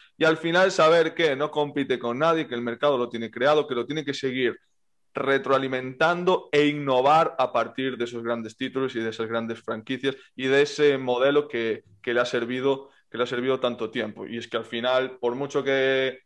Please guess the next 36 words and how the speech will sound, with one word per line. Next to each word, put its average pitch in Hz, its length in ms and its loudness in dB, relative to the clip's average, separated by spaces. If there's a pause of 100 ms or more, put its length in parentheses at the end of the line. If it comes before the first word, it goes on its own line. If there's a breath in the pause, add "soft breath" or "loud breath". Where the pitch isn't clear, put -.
(160)
la 123 180 0
gente 135 340 -2
esté 131 240 0
rajando, 123 760 -2
y 117 80 -14
nosotros - 680 -4
<laughs> - 120 -20
estemos 151 280 -2
rajando 135 440 0
de 113 160 -4
que 113 280 -4
al 113 120 -8
final 127 520 -2 (280 loud breath)
el, 123 720 0
el 127 380 -2
producto 139 420 0
que 147 100 -4
se 139 160 -4
nos 135 260 -4
vendió 131 520 2
al 127 140 2
final 131 320 -4
de 131 80 -2
ese, 123 480 -4 (280)
eh, 123 160 0
Nintendo 127 460 0
Direct 127 480 0
es 127 260 0
un 131 160 -6
refrito 127 500 -2
de 120 80 -2
un 123 160 -6
Zelda 117 300 2
de 110 40 -2
una 113 160 -8
generación 120 720 -4